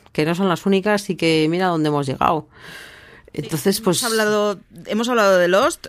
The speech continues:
Speaker 2: tú has mencionado Pequeñas Mentirosas. A mí
Speaker 1: Mm.
Speaker 2: había mu-, muchísimos momentos que me recordaba la temporada de la caja de las, de La Casa de las Muñecas.
Speaker 1: Mm.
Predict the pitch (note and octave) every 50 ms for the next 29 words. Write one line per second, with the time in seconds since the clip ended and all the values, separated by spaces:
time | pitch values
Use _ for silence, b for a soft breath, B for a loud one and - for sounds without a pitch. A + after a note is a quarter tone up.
0 | _ - - G#3 G#3 A3+ A3+ G3 G#3 G3+ G3+ F#3+ F3+ F3+ F3+ F3+ F3+ F3+ E3+ E3
1 | F#3 E3+ D#3 D#3+ D3+ E3+ F#3+ G#3 B3+ C4+ C#4+ - - - _ - D#3 F3 F3 F#3
2 | F#3+ F#3+ F#3 F3 E3+ E3 D#3+ D3+ F#3 G3 - - - G#3+ G3+ G3+ G3 F#3+ F#3 F3+
3 | F#3 - - F#3+ E3+ F3 E3 F3+ E3 F3 F3+ E3+ D#3+ E3 E3+ D#3 D#3+ E3 E3 D#3+
4 | E3 D#3 D#3 - D#3+ - - E3+ D#3+ D3+ - - F3+ E3+ D#3+ D3+ - D#3+ F3 E3+
5 | E3 D#3+ D#3 D#3+ D#3 D#3+ E3+ F3+ - A#3 C4 - - B B B B B B B
6 | B F3 E3 D3+